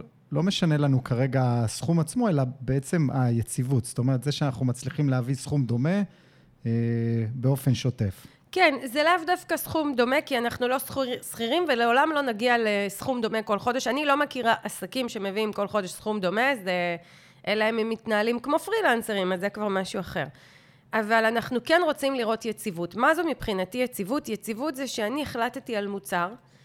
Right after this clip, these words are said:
Speaker 2: ואני, אה, החלטתי על איזושהי פעילות שיווק, פעילות לקידום המוצר הזה, ואני יודעת ברמה מאוד גבוהה של ודאות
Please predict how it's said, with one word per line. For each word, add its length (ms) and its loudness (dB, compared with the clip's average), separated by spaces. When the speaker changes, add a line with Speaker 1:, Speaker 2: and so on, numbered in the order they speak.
Speaker 2:
ואני, 600 -2
אה, 60 -4
החלטתי 500 -2
על 80 0
איזושהי 340 -4
פעילות 500 -8
שיווק, 600 -8
פעילות 380 -4
לקידום 460 0
המוצר 500 0
הזה, 180 0
ואני 460 2
יודעת 640 2
ברמה 520 2
מאוד 440 4
גבוהה 320 2
של 280 -2
ודאות 640 -2